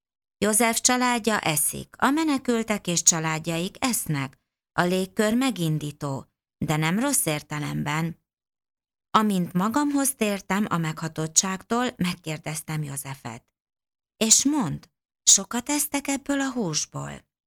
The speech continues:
„Sister, amikor rátaláltam ezekre a menekültekre az utcán, nem volt semmiük,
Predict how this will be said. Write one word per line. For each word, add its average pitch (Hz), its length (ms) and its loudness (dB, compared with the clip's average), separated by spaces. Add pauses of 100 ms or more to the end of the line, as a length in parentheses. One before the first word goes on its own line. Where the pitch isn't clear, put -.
(1400)
„Sister, 160 680 0
amikor 220 600 2
rátaláltam 240 800 2
ezekre 196 380 -2
a 196 60 0
menekültekre 185 840 -2
az 170 160 -2
utcán, 214 540 -2 (320)
nem 269 280 4
volt 180 280 2
semmiük, 160 720 2